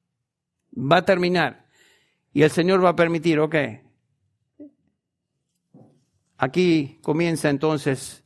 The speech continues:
el reinado del, de este mal, perverso, es-, hombre de pecado. En-, y por eso dice Pablo en el versículo di-, ocho, "Entonces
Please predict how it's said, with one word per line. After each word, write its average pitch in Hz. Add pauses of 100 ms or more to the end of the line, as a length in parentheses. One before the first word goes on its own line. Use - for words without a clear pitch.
(260)
el 139
reinado 151
del, 131
de 135
este 139
mal, 131 (420)
perverso, 139 (920)
es-, 123 (680)
hombre 151
de 131
pecado. 123 (1080)
En-, 151
y 156
por 139
eso 156
dice 147
Pablo 151
en 139
el 127
versículo 139
di-, 120
ocho, 156 (220)
"Entonces 156